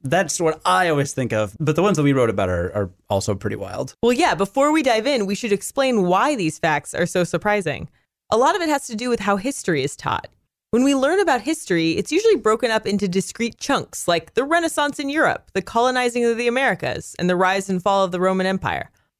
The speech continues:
Speaker 2: That makes it easy for us to digest and categorize a lot of history, but it can also sometimes make it hard to put certain events into context.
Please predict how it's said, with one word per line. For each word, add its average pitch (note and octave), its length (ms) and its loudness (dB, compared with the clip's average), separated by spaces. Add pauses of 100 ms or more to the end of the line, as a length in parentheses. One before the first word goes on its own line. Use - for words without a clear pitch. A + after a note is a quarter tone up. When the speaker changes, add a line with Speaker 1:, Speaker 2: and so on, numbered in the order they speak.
(120)
Speaker 2:
That D4+ 160 0
makes F4 220 0
it - 60 -2
easy E4+ 360 0
for E3+ 140 0
us D#3+ 120 -2
to F#3+ 100 -2
digest F#3 540 0
and E3 160 -4
categorize E3+ 640 0
a E3 60 -4
lot D#3 160 2
of D3+ 80 -10
history, - 500 -6 (340)
but C#4+ 120 2
it E4 80 -4
can E4 120 0
also F#4+ 400 2
sometimes E4 480 -2
make C#4+ 160 0
it A#3+ 100 -2
hard C#4+ 320 0
to A3 40 -2
put - 200 0
certain A3+ 240 0
events F#3+ 420 0
into F3+ 160 2
context. - 640 -4